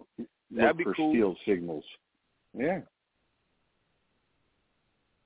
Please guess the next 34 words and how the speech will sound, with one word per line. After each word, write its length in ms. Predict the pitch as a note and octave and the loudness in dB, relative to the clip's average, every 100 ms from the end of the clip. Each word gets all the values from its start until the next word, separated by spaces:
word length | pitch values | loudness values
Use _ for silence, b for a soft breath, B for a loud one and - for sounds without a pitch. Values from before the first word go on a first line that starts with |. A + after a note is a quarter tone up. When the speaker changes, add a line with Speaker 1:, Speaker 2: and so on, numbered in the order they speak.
| _ - | _ 0
Speaker 1:
I 120 | C3 | 2
think 200 | G3 F3+ | 2 0
eventually 520 | C3 D#3+ E3 D3+ C3 | -2 -2 -4 -2 0
they'll 120 | B2 | -2
probably 300 | G#2+ C#3 C3+ | -6 -6 -6
come 220 | - D3 C3+ | -6 -6 -4
to 100 | G2+ | -6
that 200 | F#2+ G2 | -6 -8
where 140 | G2 | -10
the 60 | F#2+ | -10
quarterback 560 | - A#2 A2 G#2 G2+ - | -8 -6 -6 -6 -10 -10
has 220 | G2+ F2 | -10 -8
the 80 | G#2 | -8
earphone 460 | A2+ A2 F#2 F2+ | -6 -6 -6 -6
in 220 | F2 F2+ F2 _ b b _ | -6 -8 -10 _ b b _
like 180 | G2 F2+ | -2 2
the 80 | G2+ | 2
N 100 | G2 | 2
F 180 | F#2 - | 2 2
L 200 | G#2 F2+ | 2 2
does. 260 | E2 D2 - - _ _ _ _ _ _ _ - | -2 -4 -10 -20 _ _ _ _ _ _ _ -8
And 100 | - | -2
shit, 180 | G3+ - | -2 0
that 160 | C3 F3 | -2 -2
may, 200 | F3 D#3 | -2 -2
that 280 | B2 F#3 E3+ | -4 -6 -4
may 140 | C#3+ | -4
even 180 | D3 C#3+ | -4 -6
happen 300 | C#3 D#3 E3+ | -10 -10 -12
in 100 | E3+ | -12
high 180 | F3 G#3 - | -10 -12 -8
school. 260 | A#2+ D#2 - _ _ _ _ _ _ _ | -8 -8 -14 _ _ _ _ _ _ _
Who 120 | A2 | -8
knows? 300 | C#3 F#3 B2 | -8 -6 -10